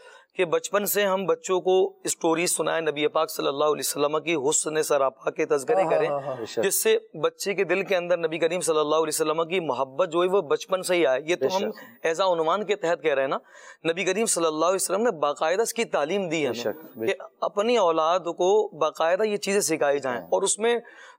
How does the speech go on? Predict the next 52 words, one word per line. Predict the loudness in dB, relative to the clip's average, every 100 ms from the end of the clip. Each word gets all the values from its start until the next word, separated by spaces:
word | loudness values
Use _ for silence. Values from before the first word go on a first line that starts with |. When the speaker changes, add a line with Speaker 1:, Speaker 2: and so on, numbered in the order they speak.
| -2
Speaker 1:
ہم | -2
نمبر | 0 -2 0 0
ون | 0 0
پر | 0 0
دیکھتے | 0 0 -2
ہیں | 0
تو | -2
حب | -2 -2 0 0
نبیکم، | 0 0 0 -2 -4 -10 _ _ _ -8
کہ | -4
اپنے | -4 -2 -2 0 0 -2
نبی | 0 0 0 -2 -2
کی | 0
جو | 0
محبت | 0 -2 0 -2
ہے | 0
نا | -2 -4 _ _ -20 -10 -4
وہ |
بچوں | 0 0 -2 -2
کو | 0
سکھائی | 0 0 2 2
جائے۔ | 2 2
اور | 0
یہ | 2 0 0 _ -20 -6
سکھانے | -2 0 0 0 0
کا | 2
اہتمام، | 2 0 0 2 0 -2 0
آ، | 2 2
تبھی | 0 -2 0
ہو | 0
سکتا | 0 -4 0 0
ہے |
کہ | 0
جب | 0 0 0
ہم | 0
اپنے | 0 0
بچوں | 2 0 0 -2
کے | 0 0
سامنے | 0 0 0
نبی | 0 -2 -2
کریم | -4 -2
صلی | -2 0
اللہ | 2
علیہ | 0
وسلم | 0 -2 0 0
کا | -2 -2
تذکرہ | -2 -2 0
کریں، | 0 0
آپ | -2 -2
کے | -2
صحابہ | 0 2 2
کرام | 0 0 0